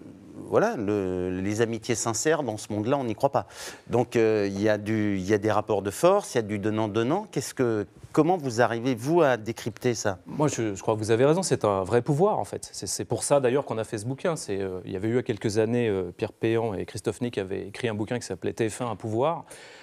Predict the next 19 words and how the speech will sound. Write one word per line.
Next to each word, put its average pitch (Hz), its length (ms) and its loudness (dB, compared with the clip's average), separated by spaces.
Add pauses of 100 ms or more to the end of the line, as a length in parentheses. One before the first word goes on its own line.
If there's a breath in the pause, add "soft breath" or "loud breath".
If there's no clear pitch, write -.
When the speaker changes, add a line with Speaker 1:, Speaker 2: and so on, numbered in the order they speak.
(200 loud breath)
Speaker 2:
Bon, 113 160 -6
modestement, 127 560 2
je 165 60 -6
crois 135 100 -2
qu'on 120 160 0
essaie 120 160 -2
de - 40 -12
faire 127 140 0
un 117 80 -2
peu - 80 -4
le 120 80 -4
même 120 160 -4
genre 120 160 0
de, 110 240 -4 (400)
de, 101 80 -14
de, 98 280 -8 (100)
d'ouvrage 107 380 2
sur, 131 380 -2
euh, 101 140 2